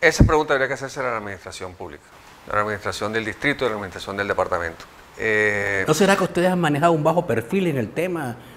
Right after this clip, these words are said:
Speaker 2: de las obras en Barranquilla?
Speaker 1: Hemos intentado, eh, con, mediante correspondencia, eh, llegar a la, a la administración, solicitar información. Hemos buscado la oportunidad de reunirnos y no ha sido fácil.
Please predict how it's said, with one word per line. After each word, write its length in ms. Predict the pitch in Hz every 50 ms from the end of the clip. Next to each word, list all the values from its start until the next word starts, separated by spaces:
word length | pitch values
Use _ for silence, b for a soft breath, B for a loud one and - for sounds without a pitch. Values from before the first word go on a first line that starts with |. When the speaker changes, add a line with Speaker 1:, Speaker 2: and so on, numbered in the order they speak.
| B -
Speaker 2:
de 60 | -
las 180 | 120 113 - -
obras 220 | 160 170 170 160
en 100 | 147 131
Barranquilla? 640 | 117 110 107 104 98 - - 208 262 269 208 98 - - -
Speaker 1:
Hemos 300 | 131 147 165 185 180 180
intentado, 1000 | 175 147 147 135 123 - 143 139 139 147 147 147 143 143 139 135 127 120 120 -
eh, 300 | - - - 85 104 117 - -
con, 260 | - 123 113 110 110
mediante 360 | 107 110 107 107 107 104 117 101
correspondencia, 960 | 110 104 107 101 - 110 104 104 117 123 127 120 - 135 127 120 120 113 - -
eh, 400 | 110 113 110 107 107 104 101 104
llegar 440 | 101 113 107 101 98 110 123 131 135
a 40 | 131
la, 60 | 123
a 200 | 120 113 92 104
la 40 | 104
administración, 600 | 104 104 104 101 - 107 98 - - 120 117 117
solicitar 560 | - - 117 107 104 95 101 - - 113 123
información. 680 | 131 120 110 120 107 104 101 92 - 117 113 113 113 110 92
Hemos 200 | 104 107 117 113
buscado 440 | 117 107 98 - - 123 123 123 131
la 60 | 131
oportunidad 440 | 113 113 107 - - 101 98 98 101
de 80 | 110 113
reunirnos 540 | 113 107 104 107 107 110 117 127 120 - - B B B B B B B B B B B B B B -
y 80 | - 120
no 80 | 120
ha 40 | 120
sido 200 | 120 127 127 117
fácil. 320 | - 117 101 87 - -